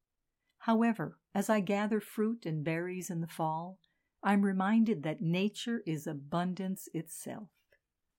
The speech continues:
This year, the blackberry bushes are full, and they've provided ripe berries every day this month.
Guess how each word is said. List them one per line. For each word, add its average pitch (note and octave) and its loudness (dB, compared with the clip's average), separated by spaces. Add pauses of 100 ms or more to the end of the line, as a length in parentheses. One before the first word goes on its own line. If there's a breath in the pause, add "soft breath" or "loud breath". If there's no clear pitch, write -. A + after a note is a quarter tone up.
(260)
This G3 0
year, A3 0
the D3+ -2
blackberry F3 -2
bushes F#3 -4
are E3 -6
full, F#3 -6 (300 soft breath)
and F3+ 0
they've E3+ -2
provided F3 -4
ripe E3 -2
berries F3+ -4
every E3+ -2
day F#3 -4
this G3 -10
month. D3+ -6